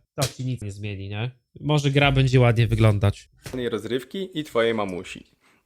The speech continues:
Speaker 2: Każdy spadek płynności boli trzy razy bardziej, grozi śmiercią, przegraną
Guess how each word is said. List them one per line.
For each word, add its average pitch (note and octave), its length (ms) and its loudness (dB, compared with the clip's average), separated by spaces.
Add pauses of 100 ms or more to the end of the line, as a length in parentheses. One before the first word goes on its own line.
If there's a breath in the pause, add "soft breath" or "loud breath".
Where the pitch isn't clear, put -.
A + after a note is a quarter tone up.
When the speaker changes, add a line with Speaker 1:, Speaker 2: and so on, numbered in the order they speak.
(120)
Speaker 2:
Każdy G3 280 -2
spadek C#3+ 360 -2
płynności A#2 500 -4
boli A2+ 240 0
trzy - 220 -8
razy A2+ 240 -2
bardziej, G#2+ 480 -4
grozi A#2 300 -2
śmiercią, C#3+ 540 -4
przegraną A#2+ 580 -4